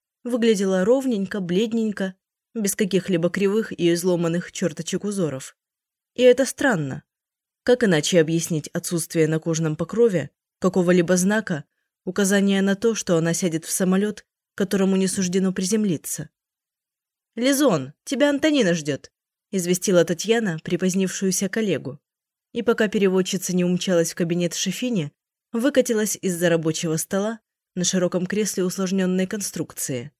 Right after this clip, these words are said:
Вытянула ноги, обутые в туфли с ремешками под зебру. «Смотри, какие шикарные босоножки отхватила! Пол зарплаты спустила».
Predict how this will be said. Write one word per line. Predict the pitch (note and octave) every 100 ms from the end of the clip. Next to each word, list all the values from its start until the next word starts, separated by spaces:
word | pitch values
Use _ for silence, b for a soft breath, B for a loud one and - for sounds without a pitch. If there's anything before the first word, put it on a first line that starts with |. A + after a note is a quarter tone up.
| _ _ _
Вытянула | A3 B3 C4+ C4+ C#4 C4
ноги, | E3 D3 D3 D3+ - _ _ _
обутые | E3 D#3 D#3 D3+
в | D#3
туфли | G#3 G3+ E3
с | D3
ремешками | E3+ D#3 D#3 E3+ D#3+
под | D#3+ F3+
зебру. | F#3+ D#3+ C3+ C3+ - _ _ _ _ _
«Смотри, | - F#3+ F#3 F3+ A#3
какие | G#3 F3+ D#3+
шикарные | - F3+ E3 D#3 D3+
босоножки | E3+ G#3 F3+ D3 E3+
отхватила! | D3 - D#3+ E3+ C3 C#3+ - _ _ _ _
Пол | - C4+
зарплаты | C4 C4 C#4+ C4 F3+
спустила». | - F3+ - F3+ D#3+ C#3+